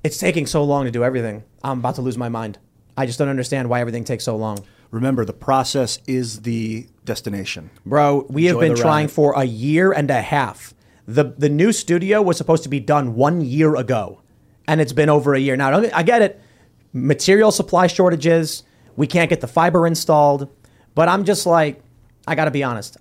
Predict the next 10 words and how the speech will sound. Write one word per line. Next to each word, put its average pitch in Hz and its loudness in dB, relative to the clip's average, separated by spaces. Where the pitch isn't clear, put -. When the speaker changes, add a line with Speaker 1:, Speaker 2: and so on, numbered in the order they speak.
Speaker 1:
I 147 0
know 165 0
that 139 0
if 131 -2
I 143 2
stopped 160 -2
doing 202 4
this 254 2
show 143 0
and, 156 0